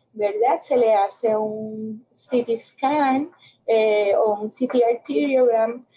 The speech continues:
que es con un método de contraste para determinar,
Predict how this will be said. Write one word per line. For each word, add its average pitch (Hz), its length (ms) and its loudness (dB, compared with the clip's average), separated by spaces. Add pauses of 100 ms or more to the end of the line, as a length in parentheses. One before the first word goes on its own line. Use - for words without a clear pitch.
(160)
que 214 240 2
es 208 100 -6
con 226 220 -2
un 226 280 0
método 226 360 2
de 220 140 -2
contraste 269 640 -2
para 220 220 2
determinar, 208 960 -2